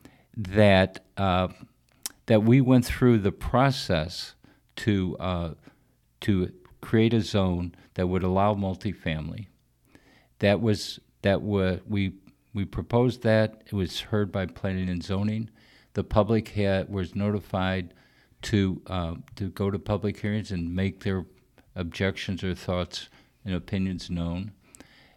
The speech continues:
And there were, there were probably in total between all of our pr-,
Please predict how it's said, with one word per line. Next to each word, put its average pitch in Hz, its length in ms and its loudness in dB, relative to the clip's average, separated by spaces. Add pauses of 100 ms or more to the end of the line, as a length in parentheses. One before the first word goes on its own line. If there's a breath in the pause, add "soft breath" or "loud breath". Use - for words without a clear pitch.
(140)
And 98 420 0
there 107 200 2
were, 98 460 0 (540 soft breath)
there 107 100 -2
were 104 160 0
probably 107 1000 -2
in 90 140 -6
total 110 340 2
between 90 560 -2
all 104 380 -2
of 95 120 -2
our 90 120 -2
pr-, - 220 -12